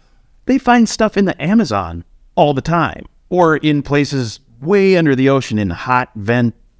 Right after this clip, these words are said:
tubes from volcanoes where there should not be life, and it's teeming with life. So I don't really know that we know what we think we know.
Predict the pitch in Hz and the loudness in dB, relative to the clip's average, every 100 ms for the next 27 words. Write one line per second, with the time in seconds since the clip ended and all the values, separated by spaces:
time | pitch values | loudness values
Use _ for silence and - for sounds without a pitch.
0 | - - 143 123 110 - 113 98 101 185 | -8 -2 0 0 -4 -2 -2 0 0 0
1 | 202 110 110 - - _ _ _ _ - | 2 0 -2 -6 -20 _ _ _ _ -4
2 | 147 160 143 175 165 175 156 151 135 135 | 0 2 4 2 2 -2 0 0 0 0
3 | 123 156 113 113 101 - - 208 170 95 | 2 2 0 -4 -6 -10 -4 0 2 0
4 | 87 - 87 64 - 165 151 143 _ _ | -2 -4 -4 -4 -2 0 0 -2 _ _
5 | _ 143 202 262 233 156 _ _ _ _ | _ -4 0 2 0 -4 _ _ _ _
6 | _ _ 147 147 135 135 135 117 101 - | _ _ -2 -2 -2 0 0 0 -2 -4
7 | 110 107 104 101 104 92 92 98 95 95 | -2 0 0 0 0 0 -2 -4 -4 -2
8 | 92 95 90 - 90 85 87 85 85 85 | -2 -2 -4 -4 -2 -2 -2 -4 -6 -8